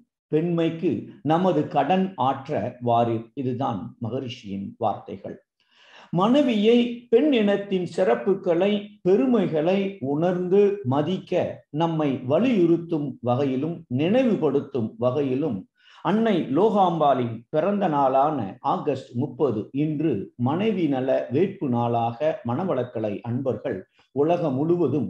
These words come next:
கொண்டாடி வருகிறார்கள். ஒவ்வொருவருக்கும் மனைவி நல வேட்பு விழா வாழ்த்துக்கள். ஏன் அப்படி மகரிஷி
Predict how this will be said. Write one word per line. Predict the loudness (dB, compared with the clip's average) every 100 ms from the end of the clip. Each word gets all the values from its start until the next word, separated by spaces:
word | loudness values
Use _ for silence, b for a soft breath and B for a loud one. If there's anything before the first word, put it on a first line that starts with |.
| -6
கொண்டாடி | -6 -2 0 -2
வருகிறார்கள். | -4 -8 -10 -12 -12 -12 -16 -6
ஒவ்வொருவருக்கும் | -4 0 2 2 2 0 -2 -4 -8 -10 _ _
மனைவி | -4 -2 0
நல | 0 0 0 -2 -4
வேட்பு | -4 -4 -6
விழா | -4 -2 -4 -4
வாழ்த்துக்கள். | -4 -4 -8 -14 -12 -14 -14 b b b 2
ஏன் | 4 4 4
அப்படி | 0 2 0 2 -2 -4
மகரிஷி | -4 -2 -4 -6 -8